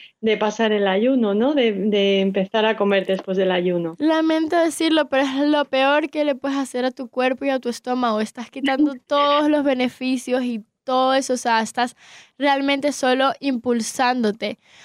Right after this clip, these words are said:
Speaker 2: Aunque creas que te sienta bien, porque es lo que me dice mi madre, o sea, este año en el ayuno yo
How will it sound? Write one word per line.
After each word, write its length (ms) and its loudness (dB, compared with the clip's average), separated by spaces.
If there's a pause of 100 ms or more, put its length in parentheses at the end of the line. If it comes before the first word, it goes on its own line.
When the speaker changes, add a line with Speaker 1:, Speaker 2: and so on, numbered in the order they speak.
Speaker 2:
Aunque 300 0
creas 260 0
que 140 -2
te 100 0
sienta 340 -2
bien, 380 0
porque 280 -4
es 40 -4
lo 80 2
que 140 0
me 80 0
dice 200 -4
mi 140 0
madre, 360 0
o 40 -4
sea, 120 -2
este 180 -4
año 200 -2
en 80 -4
el 120 0
ayuno 380 0
yo 360 -2